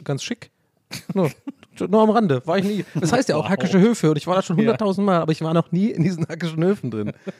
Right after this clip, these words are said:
Speaker 1: Das fand ich irgendwie lustig. Den musste ich auch selber. Ich bin einmal auch kurz so stehen geblieben, dachte mir kurz so ein bisschen gegrinst und dachte so, „Hm, ja, gut. <laughs> War ja auch mal hier.“ Ja, aber also ich find, ich find,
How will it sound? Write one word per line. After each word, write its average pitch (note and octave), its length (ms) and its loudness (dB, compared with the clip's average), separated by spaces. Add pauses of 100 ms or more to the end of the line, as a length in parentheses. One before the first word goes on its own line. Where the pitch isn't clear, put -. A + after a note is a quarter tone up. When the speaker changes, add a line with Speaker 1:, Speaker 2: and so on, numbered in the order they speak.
(460)
Speaker 1:
Das - 100 -18
fand E3+ 160 0
ich - 60 -2
irgendwie F3 220 -4
lustig. F#3+ 320 -4
Den D#3+ 80 -2
musste G3 200 0
ich D#3+ 60 -2
auch C#3+ 60 -4
selber. E3 220 -4 (180)
Ich - 40 -20
bin F#3+ 120 2
einmal F#3 180 2
auch - 40 0
kurz - 160 0
so D#3 60 0
stehen D3 220 0
geblieben, G3 240 0
dachte F3+ 160 0
mir - 60 -14
kurz F3+ 160 0
so F3 60 -6
ein D#3 140 -4
bisschen E3 200 -6
gegrinst C#3 380 -2
und E3 60 0
dachte D#3+ 280 0
so, - 80 -10
„Hm, D#4+ 100 2 (460)
ja, F3+ 540 0
gut. - 100 2 (1120)
<laughs> - 100 -12
War D#3+ 120 4
ja D3+ 120 4
auch B3+ 80 4
mal C#3+ 160 4
hier.“ C3+ 200 4 (1700)
Ja, D#3+ 80 0
aber C#3 140 2
also C3 240 -4
ich C3 120 -2
find, D3+ 240 -2
ich - 60 -10
find, C#3+ 160 0